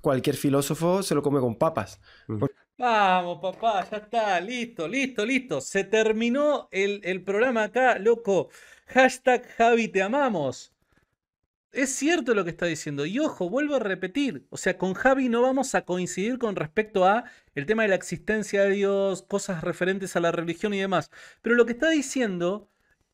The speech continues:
Speaker 3: es cierto, muchachos. Al fin alguien lo dijo. Y que, ojo,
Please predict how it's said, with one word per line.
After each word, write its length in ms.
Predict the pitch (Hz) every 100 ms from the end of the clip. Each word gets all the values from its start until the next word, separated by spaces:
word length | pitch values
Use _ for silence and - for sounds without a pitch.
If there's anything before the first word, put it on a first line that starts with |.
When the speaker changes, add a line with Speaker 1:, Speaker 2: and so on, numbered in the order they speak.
| _ _ _ _
Speaker 3:
es 220 | 294 302
cierto, 600 | - - 277 339 294 214
muchachos. 800 | 175 175 262 254 254 151 113 - _ _ _
Al 200 | 240 254
fin 260 | 240 330 339
alguien 360 | 302 247 233 208
lo 140 | 208
dijo. 600 | 262 302 - 139 117 - -
Y 100 | 185
que, 120 | 240
ojo, 480 | 311 370 - 151 110